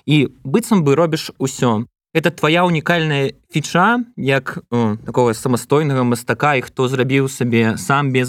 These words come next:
адукацыі, ці гэта норма для кіно? Ну, гэта першае пытанне. А другое пытанне, я адчуваю, што вось у цябе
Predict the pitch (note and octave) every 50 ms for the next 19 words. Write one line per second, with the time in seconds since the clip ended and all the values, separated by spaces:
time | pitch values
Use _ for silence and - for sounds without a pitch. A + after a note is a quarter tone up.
0 | C3 C3 B2 A2+ - D3 F3+ A#3 - - - - D3+ B2+ B2 B2+ - _ - -
1 | - D#3 F3 G3 G#3 G3 F#3 E3+ - - _ - C#3+ D3+ E3 - D#3 D3 D3 D#3+
2 | D3+ C#3+ C#3 B2 A2 A2 G#2+ G#2+ - - G#2+ A2 G#2 G#2 A2 - _ _ - D3
3 | E3 E3 D#3+ E3 D3+ D3+ D3+ - D#3+ D3+ - - A#2+ A2+ - C3+ C3 - A2+ A2+
4 | A2 A2 A#2 - _ _ _ - C3+ C#3 C3 C#3 C#3+ G3 A#3+ C#4 C4+ - F#3+ F#3
5 | - B2+ B2 A#2+ A#2 A2+ A2 A2 G#2+ A#2+ C#3+ E3 F#3 F#3 - - C#3+ C#3 E3 F3
6 | E3+ D#3+ C#3 C3 - - - - C3+ B2+ A2+ - A2+ A2+ A2+ A2 A2 - - -
7 | B2+ - - B2+ A#2+ A#2+ B2+ C3 C3+ B2+